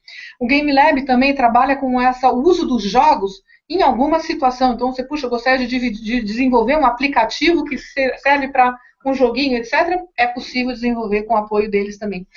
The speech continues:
O Media Lab entra nessa também, desenvolvimento de pesquisas usando a internet, todas as redes sociais, eles podem dar apoio nisso. E observatórios de multinacionais, que trabalham um pouco mais numa esfera mais estratégica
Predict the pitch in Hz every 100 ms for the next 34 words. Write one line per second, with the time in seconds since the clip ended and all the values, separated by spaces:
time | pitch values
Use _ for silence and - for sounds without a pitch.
0 | - - 247 269 269 262 247 277 277 262
1 | - _ 233 254 247 226 220 226 240 220
2 | 254 226 233 226 220 233 240 214 226 -
3 | 196 - 269 226 208 208 247 247 220 202
4 | 190 226 240 - 247 220 202 196 220 220
5 | - 202 - 220 240 240 _ - - -
6 | 208 233 - 240 233 226 220 214 226 220
7 | 254 285 _ _ - 392 453 403 381 320
8 | 294 277 277 285 285 285 285 285 339 214
9 | 196 - _ - 254 262 262 240 - 226
10 | 240 240 233 320 349 262 240 247 240 214
11 | - 240 233 240 254 - - 226 240 240
12 | 254 277 214 214 190